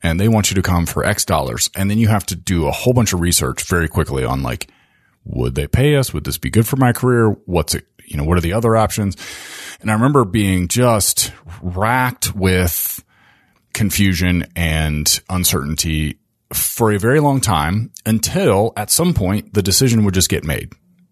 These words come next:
right? Like, there was just now enough information or the deadline w-, had arrived and I had to make a call one way or another. And I find that with most relationships, especially, or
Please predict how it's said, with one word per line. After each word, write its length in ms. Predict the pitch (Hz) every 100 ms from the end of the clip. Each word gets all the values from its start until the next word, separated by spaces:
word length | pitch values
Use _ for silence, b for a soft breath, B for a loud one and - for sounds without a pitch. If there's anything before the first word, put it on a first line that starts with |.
| _
right? 180 | 98 110
Like, 200 | 127 -
there 120 | 139
was 100 | 135
just 220 | - 147
now 280 | 139 131 135
enough 180 | 135 131
information 640 | 139 127 120 92 - 104
or 340 | 101 104 101 98
the 140 | 95
deadline 640 | 87 104 113 110 110 104 -
w-, 180 | 95 92
had 160 | - 110
arrived 500 | 104 82 80 85 -
and 100 | 95
I 80 | 82
had 260 | 80 82 78
to 120 | 78 -
make 200 | 85 82
a 60 | 71
call 280 | - 73 71
one 160 | 73
way 80 | 67
or 60 | 64
another. 260 | 76 78 69 _ _ _ _
And 120 | - 95
I 40 |
find 300 | 90 110 104
that 200 | 90 82 B B B B B B B
with 320 | - 117 -
most 360 | 120 123 107 -
relationships, 760 | 95 92 104 123 110 117 110 -
especially, 800 | - 95 95 - 98 95 92
or 460 | - 78 76 76 73